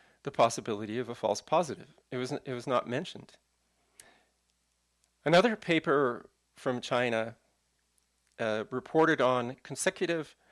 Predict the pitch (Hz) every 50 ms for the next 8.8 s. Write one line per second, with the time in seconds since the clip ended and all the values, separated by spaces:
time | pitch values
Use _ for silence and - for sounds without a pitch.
0 | _ - - - _ _ _ - 190 196 190 - 196 180 156 139 123 127 123 123
1 | 127 - - - - - - - - - _ - - 135 135 127 120 120 120 120
2 | 120 120 123 - _ _ _ - - 185 202 196 190 196 180 160 160 135 - 143
3 | 139 135 - 131 120 120 - - 120 127 127 117 120 113 113 113 113 113 - -
4 | _ _ _ _ _ - - - 131 - - 139 127 120 117 113 - - - 120
5 | 117 - - 117 - - - 113 120 - - - 113 110 - - - - 104 110
6 | 110 - - _ _ _ - 131 - - - 131 - - - - _ - - -
7 | - - - - - - - - _ - - _ _ _ - 135 151 170 160 170
8 | 156 - - 151 - - 139 135 143 135 123 123 117 113 113 135